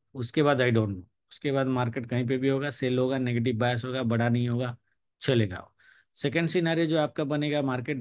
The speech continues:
बड़ा गैप डाउन करता है या गैप डाउन करके पहले आपको बियर ट्रैप करता है, इसी लेवल को टच करके इस लेवल को दोबारा काटता है, then you can go for a buying again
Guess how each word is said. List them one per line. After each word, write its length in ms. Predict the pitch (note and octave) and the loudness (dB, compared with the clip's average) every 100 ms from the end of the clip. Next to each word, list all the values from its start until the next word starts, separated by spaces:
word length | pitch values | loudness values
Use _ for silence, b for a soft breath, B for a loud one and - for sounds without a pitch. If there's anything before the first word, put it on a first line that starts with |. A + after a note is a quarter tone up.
| G2 | -4
बड़ा 180 | C3 D#3+ | 0 2
गैप 200 | D#3+ D3 | 2 2
डाउन 260 | C#3 D3 C#3 | 2 2 2
करता 260 | C3 A#2 | 0 0
है 220 | C#3 C#3 C#3 | 0 0 0
या 140 | C3+ | 0
गैप 180 | C3 B2 | 2 2
डाउन 260 | A#2+ C#3 C#3 | 2 0 0
करके 240 | C3+ A#2 | -2 -4
पहले 380 | B2 C3 B2+ D3 | -2 0 2 4
आपको 280 | C3+ B2+ C#3+ | 2 0 -2
बियर 340 | A2 A#2+ C#3 A#2+ | 0 2 2 2
ट्रैप 300 | C3+ C3 B2+ | -2 -4 -2
करता 320 | A#2+ G#2+ C#3 C3 | -4 -2 0 0
है, 140 | B2+ | -2
इसी 240 | B2 A#2 | -4 -2
लेवल 300 | B2+ B2+ B2+ A#2+ | -2 0 -2 -2
को 80 | |
टच 300 | A#2 B2 A#2+ | -2 -4 -4
करके 380 | - C3 A#2 C3 | -6 -6 -4 -6
इस 240 | B2+ A#2 B2+ | -6 -6 -2
लेवल 240 | A#2 A#2+ | -2 -2
को 100 | A#2+ | -2
दोबारा 480 | G2+ G#2+ G#2 C#3+ E3 | -2 0 4 4 4
काटता 400 | D3 A#2 G2+ A2+ | 2 -2 0 0
है, 240 | A2 A#2+ - B B B B - | 0 -2 -8 B B B B -6
then 220 | C3 D3+ | 2 4
you 80 | D3 C3 | 4 2
can 120 | B2+ | 2
go 80 | A#2 G#2+ | 0 0
for 120 | A2 | -4
a 40 | G2+ | -6
buying 260 | - - - | -10 -14 -18
again 180 | - - | -20 -20